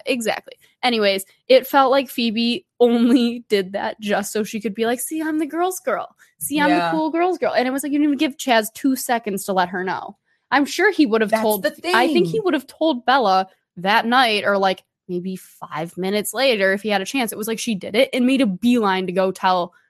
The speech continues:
Speaker 1: Bella, where it felt almost mean.
Speaker 2: Yeah,
Speaker 1: It was
Speaker 2: you
Speaker 1: like, "Why
Speaker 2: could
Speaker 1: do you wanna
Speaker 2: see
Speaker 1: tell her that quickly?"
Speaker 2: You could see Chaz, like, came up
Speaker 1: Yes.
Speaker 2: literally right
Speaker 1: Yes.
Speaker 2: as she was
Speaker 1: 'Cause
Speaker 2: telling
Speaker 1: he was
Speaker 2: her.
Speaker 1: like, "Holy shit, this girl just threw me under the bus."
Speaker 2: Yes, she did.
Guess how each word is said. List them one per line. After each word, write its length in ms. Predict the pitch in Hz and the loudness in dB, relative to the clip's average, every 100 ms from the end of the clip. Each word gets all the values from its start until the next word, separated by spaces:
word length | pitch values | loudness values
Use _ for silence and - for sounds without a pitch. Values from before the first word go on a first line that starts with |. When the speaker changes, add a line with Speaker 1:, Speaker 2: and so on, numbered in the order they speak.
| _ _ - | _ _ 2
Speaker 1:
Bella, 420 | 208 170 214 262 | 2 4 2 2
where 200 | 220 226 | 0 0
it 160 | - - | 0 0
felt 180 | 226 - | 2 2
almost 320 | 220 196 - | 0 -2 -2
mean. 280 | 202 262 - - - | -2 -4 -6 -14 -2
Speaker 2:
Yeah, 160 | 233 | 4
Speaker 1:
It 40 | 233 | 4
was 80 | 240 | 4
Speaker 2:
you 60 | |
Speaker 1:
like, 120 | 240 | 2
"Why 60 | 220 | 2
Speaker 2:
could 40 | 240 | 2
Speaker 1:
do 20 | |
you 60 | 339 | 4
wanna 180 | 302 226 | 2 2
Speaker 2:
see 60 | |
Speaker 1:
tell 140 | 269 381 | 0 0
her 160 | 247 | 2
that 160 | 202 - | 0 -2
quickly?" 440 | - 196 - 247 330 | -6 -6 -8 -8 -6
Speaker 2:
You 100 | 330 | -4
could 160 | 392 | -4
see 160 | - 381 | -2 -4
Chaz, 480 | 381 233 185 175 202 | -4 0 4 2 2
like, 280 | 202 196 _ _ | 0 0 _ _
came 260 | - 220 214 | -2 2 4
up 160 | 202 175 | 2 0
Speaker 1:
Yes. 300 | 175 311 349 | 2 4 6
Speaker 2:
literally 300 | 494 466 427 | 6 4 4
right 240 | 269 220 214 | 4 4 6
Speaker 1:
Yes. 320 | 381 480 190 | 4 2 0
Speaker 2:
as 100 | 226 | -2
she 140 | - | -8
was 140 | 208 220 | -8 -6
Speaker 1:
'Cause 60 | |
Speaker 2:
telling 260 | 262 349 180 | 0 2 2
Speaker 1:
he 40 | |
was 140 | - 349 | 0 0
Speaker 2:
her. 80 | 330 | 0
Speaker 1:
like, 80 | |
"Holy 320 | 226 262 254 269 | 0 -2 -2 -2
shit, 280 | - 415 427 | -2 -4 -4
this 100 | 233 | -12
girl 200 | - 208 | -2 -2
just 160 | 202 - | -2 -6
threw 160 | 240 | -4
me 100 | 220 | -2
under 140 | 247 262 | 0 0
the 120 | 269 | -2
bus." 360 | 240 480 - 233 | 0 2 2 2
Speaker 2:
Yes, 320 | 247 302 - | 2 2 -2
she 160 | - | -10
did. 400 | 233 240 202 180 | -4 2 2 0